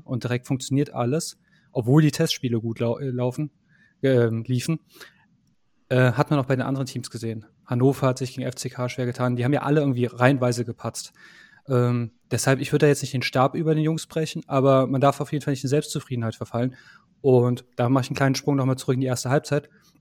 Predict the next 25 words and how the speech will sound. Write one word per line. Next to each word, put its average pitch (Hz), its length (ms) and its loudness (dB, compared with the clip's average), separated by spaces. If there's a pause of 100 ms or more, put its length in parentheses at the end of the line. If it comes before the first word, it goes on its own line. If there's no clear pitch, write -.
Wer 127 160 6
bei 123 120 4
der 123 120 2
Trinkpause, 120 760 -2 (360)
äh, 120 260 2
den 117 100 -2
Walter 147 240 4
gesehen 117 300 -2
hat, 113 100 -6
ich - 140 -10
glaub, 123 160 0
die 139 100 -4
Spieler 143 320 -2
hatten 147 160 -4
keinen 135 160 -2
Bock 190 160 -6
auf - 160 0
Trinkpausen 117 580 -4
mehr, 123 220 -2 (220)
<laughs> - 180 6
wie 143 260 2
der 147 160 6
die 170 120 2
zusammengefaltet 139 720 -2
hat. 127 180 -4